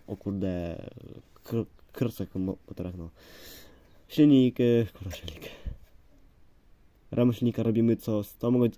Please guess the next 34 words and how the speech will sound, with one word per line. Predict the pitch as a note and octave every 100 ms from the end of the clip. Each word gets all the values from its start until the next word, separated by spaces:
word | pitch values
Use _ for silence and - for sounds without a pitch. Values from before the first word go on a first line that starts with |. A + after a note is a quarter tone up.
| -
sto, | - A2 G#2+ G#2+ G#2 -
sto | - - A#2+
mo-, | A#2+
no | A2+ A2
co |
sto |
mo-, | -
to | G#2+
są, | - A2+ A2+ G#2+ A2 -
no | G#2+
co | C#3+
sto | C#3+ D3
mo-, | C3+ B2
to | A#2
godzin | A2 G#2+
po | G2
prostu | A2+ -
jak | A2
już | G#2
starcie | - A2 -
kompresję, | G2+ G2+ G#2 - G2 - - - -
e, | G#2+ G#2 G2+ F#2+ F2+ - - _ - - B2
zaczyna | A2+ A#2+ G#2+
kopcić, | A2 G2 - G2 F#2 -
to | G2 F#2 F2+ F#2+
remont | G#2 F2+ F2
trzeba | - F2+ F2
zrobić. | G2 B2 C3 C#3+ - _ _ - _ - _ _ - - - - - - - - - - A#2+
Gaźniki, | B2+ B2+ B2 A2+
no | A2+
to | - A2+ A2 A2 G2+ - - - -
gaźnik | A#2+ A#2+ A#2
czyścimy | - G#2+ - A#2+ A2+ A2 G#2+
co... | - G#2+ G#2 G2+